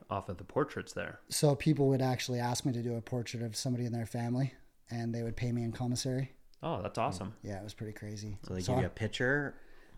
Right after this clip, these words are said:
Speaker 2: Just a picture, yeah. And I would just draw a portrait. And it's, like, I could probably make a lot of money still to this day doing them, but it's just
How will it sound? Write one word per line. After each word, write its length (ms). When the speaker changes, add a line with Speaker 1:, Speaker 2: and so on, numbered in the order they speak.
Speaker 2:
Just 200
a 40
picture, 300
yeah. 220
And 100
I 60
would 120
just 280
draw 200
a 40
portrait. 360
And 100
it's, 360
like, 320
I 140
could 140
probably 300
make 240
a 40
lot 240
of 80
money 260
still 300
to 140
this 180
day 240
doing 260
them, 180
but 220
it's 200
just 220